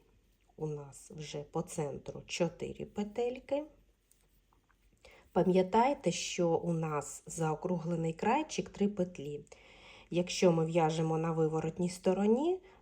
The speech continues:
то пам'ятайте, що в нас три петлі, щоб ви не пров'язали оцю петельку перву,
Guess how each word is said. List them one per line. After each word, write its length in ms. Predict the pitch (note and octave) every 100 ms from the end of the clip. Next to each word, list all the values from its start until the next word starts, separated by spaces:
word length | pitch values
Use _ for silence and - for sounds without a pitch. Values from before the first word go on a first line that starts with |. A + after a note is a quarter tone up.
| _
то 360 | E3+ E3 D3+ D#3 _ - _ _
пам'ятайте, 760 | F3+ F3+ F#3+ F#3+ D3 C#3 - -
що 240 | - D#3
в 20 |
нас 320 | D3+ G3+ C4 -
три 260 | F#3 F#3
петлі, 460 | F#3 G3+ G3+ D3 D3
щоб 220 | - D3+
ви 140 | F3
не 100 | F3
пров'язали 880 | E3 F3 E3 E3+ E3 G#3 A3 G3 E3 -
оцю 460 | E3+ - - D3+
петельку 600 | - E3+ A3+ D#4 F#4+ A#3+
перву, 540 | G#3+ E3+ D3+ C#3+ D3